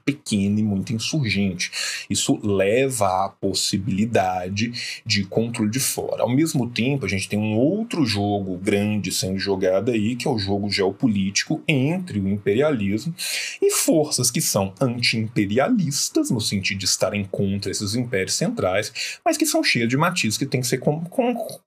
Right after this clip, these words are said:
que têm que ser pensados nisso, né? Putin,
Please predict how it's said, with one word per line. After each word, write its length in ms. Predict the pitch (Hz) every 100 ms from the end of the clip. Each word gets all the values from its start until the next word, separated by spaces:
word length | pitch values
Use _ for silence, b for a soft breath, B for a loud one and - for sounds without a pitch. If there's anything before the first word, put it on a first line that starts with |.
| -
que 60 |
têm 180 | 139 -
que 80 | 160
ser 280 | - 151 156
pensados 680 | 269 302 - 254 247 131 -
nisso, 320 | - - - _
né? 280 | 98 92 117 120 _ _ _ _ _ _ - _
Putin, 520 | - 175 - - 151